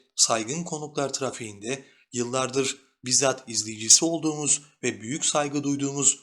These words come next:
güçlü rakiplerimizi geçebildik. Çok şükür sanki on beş yıldır yayındaymışız kadar rahatız ama aslında bugün henüz yedinci günümüz. Bu yayıncılık süratinin ve bu kadar kısacık sürede yarattığı etki gücünün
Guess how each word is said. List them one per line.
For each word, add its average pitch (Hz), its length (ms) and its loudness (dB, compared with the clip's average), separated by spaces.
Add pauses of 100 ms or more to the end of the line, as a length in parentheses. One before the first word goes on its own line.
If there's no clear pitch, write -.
(140)
güçlü 143 320 -4
rakiplerimizi 139 680 -2
geçebildik. 131 680 -2 (220)
Çok 127 240 0
şükür - 440 -2 (200)
sanki 123 440 0
on 131 300 -2
beş 160 220 0
yıldır 147 220 -2
yayındaymışız 131 800 -2
kadar 131 320 -4
rahatız 135 420 -2
ama 113 400 -8 (220)
aslında 123 600 2 (140)
bugün 151 280 -4
henüz 127 440 2
yedinci 143 380 -4
günümüz. 117 480 -2 (380)
Bu 139 100 -2
yayıncılık 123 600 0
süratinin 143 720 -4 (160)
ve 117 120 -4
bu 123 100 -6
kadar 135 340 -4
kısacık 147 400 0
sürede 143 300 -2
yarattığı 139 500 -4
etki 131 420 -6
gücünün 147 440 -6